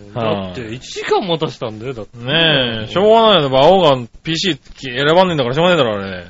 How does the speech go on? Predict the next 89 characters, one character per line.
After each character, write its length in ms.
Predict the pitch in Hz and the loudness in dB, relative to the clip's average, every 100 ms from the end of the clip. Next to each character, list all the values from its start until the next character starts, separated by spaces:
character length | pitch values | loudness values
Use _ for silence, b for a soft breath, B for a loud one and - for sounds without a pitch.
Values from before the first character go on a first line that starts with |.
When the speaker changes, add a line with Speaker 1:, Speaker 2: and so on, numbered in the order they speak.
| - | -18
Speaker 1:
う 60 | 120 110 104 98 | -12 -10 -10 -12
ん。 40 | 98 | -14
そ 80 | 156 | -8
れ 60 | 165 | -6
は、 160 | 113 | -6
Speaker 2:
う 0 | |
ん。 20 | 107 | -8
Speaker 1:
そ 60 | 302 | -10
れ 0 | |
は 100 | 175 - | -10 -4
馬 100 | 175 | -2
王 60 | 247 | -2
を 60 | 294 | -4
蹴 120 | - | -6
飛 160 | 175 180 | -6 -8
ば 60 | |
せ 80 | 180 | -6
ば 140 | 147 | -6
い 20 | 110 | -8
い 20 | |
ん 40 | |
で 80 | - | -12
す 20 | |
よ。 80 | 156 143 | -12 -6
Speaker 2:
馬 160 | 147 - 196 | -4 -2 0
王 380 | 165 180 185 185 | 2 2 0 2
は 240 | 180 170 | 2 0
も 140 | 160 160 | -2 -4
う 20 | |
な-、 320 | 160 165 180 | -2 0 0
何 380 | 180 185 214 214 | 0 0 0 -2
店 220 | 226 220 | -4 -4
舗 140 | 202 175 | -2 2
何 220 | 185 202 | 2 2
回 120 | 208 | 2
回 160 | 208 208 | 2 2
っ 20 | |
た 100 | 202 | 0
と 60 | |
思 80 | 190 | -2
っ 40 | 180 | 0
て 20 | |
た、 100 | 147 127 | 2 2
お 100 | 117 | 2
い。 160 | 110 - B B B B B - 135 | -4 -8 B B B B B -14 -4
な 340 | 180 220 220 | 0 2 0
ー 0 | |
っ 40 | 196 | -2
て 140 | 139 | -4
い 40 | |
う 20 | 120 | -2
ぐ 80 | |
ら 120 | 107 120 | -4 -2
い 40 | |
な。 220 | 180 196 | 0 0
Speaker 1:
う 20 | |
ん。 160 | - - - 135 156 | -4 -14 -20 -16 -6
な、 80 | |
安 280 | 156 151 220 | -2 -2 -4
い 20 | |
も 140 | 226 160 | -8 -8
ん 20 | |
だ、 80 | 131 | -8
Speaker 2:
う 20 | |
ん。 40 | |
Speaker 1:
ど 100 | 135 | -10
う 20 | 214 | -10
で 60 | |
も 100 | 294 | -8
い 60 | 381 | -8
い 20 | |
ん 20 | |
だ 60 | 220 | -6
よ、 60 | |
そ 80 | 135 | -8
ん 80 | 117 | -10
な 80 | 113 | -14
の。 140 | 120 196 _ _ 113 | -18 -20 _ _ -16
Speaker 2:
い 80 | 107 | -8
や 200 | 113 117 | -4 -2
い 40 | |
や 160 | 113 110 | 0 0
い 60 | |
や 100 | 104 101 | -2 -4
い 40 | |
や 120 | 95 | -6
い 20 | 92 | -8
や。 160 | 82 _ _ _ _ _ | -14 _ _ _ _ _
ね 640 | 110 123 143 131 110 85 | -2 2 4 2 0 -8